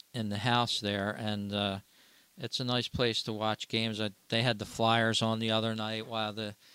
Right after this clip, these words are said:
uh, Phillies game was playing. So on a commercial, you just watch the Flyers, and it was like, "Oh, this is so nice." You know, it's like a dream for a sports fan. But, uh, down at Citizens Bank Park tonight, game five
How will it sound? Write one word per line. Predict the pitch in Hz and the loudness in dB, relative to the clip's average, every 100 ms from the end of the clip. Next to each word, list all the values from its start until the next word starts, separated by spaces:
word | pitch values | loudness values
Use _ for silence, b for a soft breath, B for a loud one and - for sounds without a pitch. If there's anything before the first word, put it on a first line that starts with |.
| b b b - - - | b b b -14 -12 -10
uh, | - 120 | -8 -8
Phillies | - 156 135 135 123 | -4 2 2 2 0
game | - 131 127 123 | 0 2 2 0
was | 120 | -2
playing. | - 131 117 113 117 | 0 2 4 2 0
So | - 120 110 | -2 0 0
on | 107 110 | -2 -4
a | 107 | -4
commercial, | 127 113 113 110 117 110 | -2 4 4 4 2 2
you | 110 | 2
just | 104 107 - - 98 | 0 -4 -6 -12 -8
watch | 98 101 104 - | -2 0 2 0
the | 117 | -2
Flyers, | - 113 107 107 104 104 110 | 0 4 4 4 2 0 -2
and | 110 | -2
it | |
was | 107 120 | -2 -2
like, | 131 | -2
"Oh, | 240 202 | -4 -2
this | 139 - | 0 0
is | 123 | -2
so | - 143 | 2 2
nice." | 135 156 113 - 110 | 4 4 4 2 0
You | |
know, | 107 117 117 | 4 4 4
it's | - | 2
like | 117 107 | -2 -2
a | |
dream | 95 113 135 143 117 104 b b b | -2 2 4 6 4 0 b b b
for | - 110 | -2 0
a | |
sports | - - 131 139 - | 0 2 0 2 0
fan. | 107 98 101 | 0 0 0
But, | 98 - - | -4 -6 -2
uh, | 101 98 - b b b | 0 0 -2 b b b
down | 135 139 | 0 2
at | 156 | 4
Citizens | - 156 - 151 | 4 4 2 -2
Bank | - 147 143 | 2 4 4
Park | - 147 143 | 4 4 2
tonight, | 143 135 135 - | -2 2 0 2
game | 139 175 | 2 4
five | 170 135 123 123 123 | 0 2 4 4 2